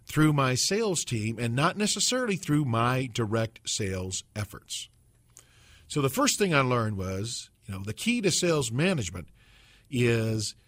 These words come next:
you have to get your people to do what you know they should be doing but won't do for themselves. Let me say that again. The key to sales management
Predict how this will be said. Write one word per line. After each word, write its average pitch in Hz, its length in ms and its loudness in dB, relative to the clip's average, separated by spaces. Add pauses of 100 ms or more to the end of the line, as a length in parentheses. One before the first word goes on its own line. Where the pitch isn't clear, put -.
(360)
you 117 160 2
have 139 160 4
to 120 80 -4
get 151 280 2
your 190 160 2
people 151 360 0
to 139 160 -2
do 95 580 -4
what 120 140 -2
you 117 180 0
know 143 400 2
they 131 180 0
should 175 340 0
be 147 140 2
doing 101 540 0 (400)
but 110 220 -4
won't 131 400 0
do 123 240 2
for 113 180 -4
themselves. 101 840 -6 (520)
Let 98 80 -12
me 110 60 -8
say 120 220 -6
that 113 180 -6
again. 85 320 -12 (800)
The 117 100 -2
key 175 220 0
to 170 80 4
sales 143 400 0
management 104 480 -6